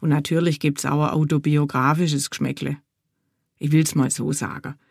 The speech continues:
Für das eine oder andere Abenteuer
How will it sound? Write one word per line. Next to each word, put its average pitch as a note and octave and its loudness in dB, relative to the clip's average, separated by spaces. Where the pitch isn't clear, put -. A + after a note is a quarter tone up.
Für F#3 -4
das G3 0
eine A3+ 6
oder F3 -2
andere F3+ 2
Abenteuer D3+ 0